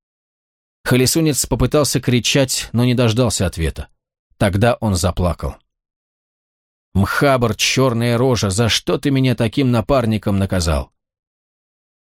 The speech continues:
Вот уже два месяца Динарк чувствовал себя сиротой.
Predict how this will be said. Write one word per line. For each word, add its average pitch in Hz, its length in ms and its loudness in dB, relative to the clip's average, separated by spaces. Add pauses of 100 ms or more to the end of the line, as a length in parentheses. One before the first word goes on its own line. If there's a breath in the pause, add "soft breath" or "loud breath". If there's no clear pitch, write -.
(220)
Вот 139 180 2
уже 156 200 2
два 147 180 2
месяца 147 440 0
Динарк 123 460 0
чувствовал 117 580 0
себя 107 300 0
сиротой. 90 640 -2